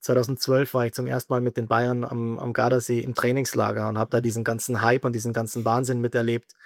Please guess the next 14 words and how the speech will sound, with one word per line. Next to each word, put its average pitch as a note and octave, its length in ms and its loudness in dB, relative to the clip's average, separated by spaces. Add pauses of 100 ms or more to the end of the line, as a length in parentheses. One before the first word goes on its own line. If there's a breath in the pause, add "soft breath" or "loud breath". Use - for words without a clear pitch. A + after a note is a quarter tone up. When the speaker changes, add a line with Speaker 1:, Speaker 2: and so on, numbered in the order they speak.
(580 loud breath)
Speaker 1:
Das C3 140 -2
erste C3+ 280 2
Mal B2+ 200 2
Camp C3 280 -2
Nou, D3+ 360 0
das C#3 160 -4
erste C3+ 320 -4
Mal B2+ 260 2
Santiago B2+ 440 0
Bernabeo, C3 720 0 (1120)
der B2 120 -2
erste C3 240 -2
Doppelpass-Auftritt. C#3+ 1160 0
Speaker 2:
Mhm. C#3 220 -20